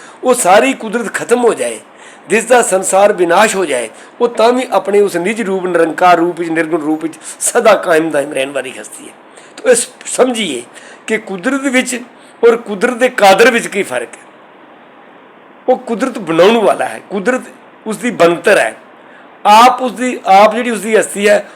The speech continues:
ਉਹ ਆਪਣੇ ਆਪ ਵਿੱਚ ਸਿ-, ਸਿਆਭੰਗ ਹੈ, ਉਹ ਸਿਉਂਭਵ ਹੈ। ਉਸ ਨੂੰ ਕਿਸੇ ਨੇ ਬਣਾਇਆ ਨਹੀਂ, ਪਰ ਕੁਦਰਤ ਨੂੰ ਕਿਸੇ ਨੇ ਬਣਾਇਆ ਹੈ, ਕੁਦਰਤ ਉਸ ਪ੍ਰਮਾਤਮਾ ਨੇ ਬਣਾਇਆ।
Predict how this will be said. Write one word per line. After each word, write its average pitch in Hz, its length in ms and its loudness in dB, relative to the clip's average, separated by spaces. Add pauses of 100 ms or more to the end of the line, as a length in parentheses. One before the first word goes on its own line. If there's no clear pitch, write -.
(140)
ਉਹ 233 180 2
ਆਪਣੇ 202 300 2
ਆਪ 170 240 4
ਵਿੱਚ 170 120 -8
ਸਿ-, 151 340 -4
ਸਿਆਭੰਗ 147 420 0
ਹੈ, - 220 -14 (720)
ਉਹ - 40 -12
ਸਿਉਂਭਵ 151 480 -2
ਹੈ। - 140 -16 (680)
ਉਸ 226 120 -4
ਨੂੰ 254 120 -4
ਕਿਸੇ 214 200 0
ਨੇ 247 80 2
ਬਣਾਇਆ 170 340 2
ਨਹੀਂ, 139 180 -6 (400)
ਪਰ 233 120 2
ਕੁਦਰਤ 240 400 -4
ਨੂੰ 277 140 -2
ਕਿਸੇ - 200 -2
ਨੇ 208 100 2
ਬਣਾਇਆ 135 360 -6
ਹੈ, 117 100 -12 (440)
ਕੁਦਰਤ 220 260 -6
ਉਸ 226 120 -12
ਪ੍ਰਮਾਤਮਾ 165 560 -2
ਨੇ 170 100 -2
ਬਣਾਇਆ। 127 340 -8